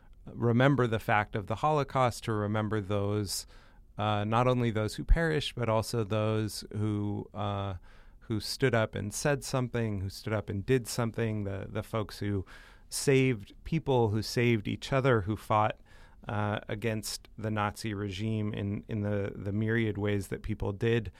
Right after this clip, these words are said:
fight against the Nazi regime. And, um, I have just come from a middle school assembly,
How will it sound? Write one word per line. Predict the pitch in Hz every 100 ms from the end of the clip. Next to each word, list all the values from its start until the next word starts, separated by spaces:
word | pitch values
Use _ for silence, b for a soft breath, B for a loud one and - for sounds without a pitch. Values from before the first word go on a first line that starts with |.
| B B
fight | - 110 104
against | 101 98 -
the | 101
Nazi | 95 92 110
regime. | 101 98 95 98 95
And, | - 110 107 - -
um, | 113 110 107 104 92 - B B B B B B B B - - - - - - - - - -
I | 117 123 123 120 -
have | 127 120
just | 139 -
come | - 135 135 123
from | - 113 107
a | 107
middle | 107 113 113
school | 107 - 110 107
assembly, | - - - 107 104 101 98 90